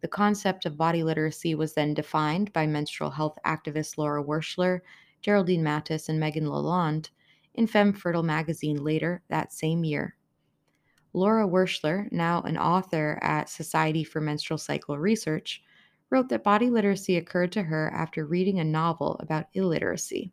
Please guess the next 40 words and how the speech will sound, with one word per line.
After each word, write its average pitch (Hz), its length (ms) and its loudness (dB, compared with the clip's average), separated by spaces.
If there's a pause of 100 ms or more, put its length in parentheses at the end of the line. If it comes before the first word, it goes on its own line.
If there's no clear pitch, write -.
(800)
She - 180 -4
made 190 200 4
the 185 60 2
connection 185 640 2
that 156 200 0
the 156 140 -2
education 165 580 0
of 151 160 -4
women 160 260 2
and 151 160 0
girls 180 380 2
about 156 260 -2
their 151 120 -2
bodies 170 500 2
is - 180 -6
essential 165 460 -2
to - 100 -10
understanding 170 580 0
their 151 120 -2
health 156 320 -2
and 156 100 2
wellness. - 600 -2 (760)
This 180 200 0
empowers 165 500 2
them 160 280 2
to - 140 -8
make 151 200 0
more 160 200 4
informed 151 420 -2
choices 185 540 -2
and 170 180 0
become 160 300 0
an 160 60 0
active 156 400 -2
participant - 720 -4
in 175 100 0
their 165 160 -2
own 147 160 0
health 143 280 -6
decisions. - 680 -2